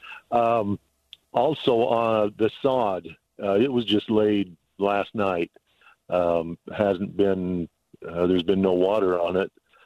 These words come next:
because the sprinkler system is, uh, is winterized. Does that need to be watered?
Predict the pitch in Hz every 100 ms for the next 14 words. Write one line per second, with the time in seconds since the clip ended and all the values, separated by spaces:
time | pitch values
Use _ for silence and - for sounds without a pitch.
0 | _ - 95 87 - 92 95 90 78 87
1 | 87 - 117 110 104 - 101 - 87 90
2 | 85 78 71 - 73 82 78 78 76 -
3 | 85 80 76 90 87 80 76 80 82 -
4 | _ _ - - _ _ _ 98 85 101
5 | 117 117 117 101 101 110 101 104 107 107
6 | 113 101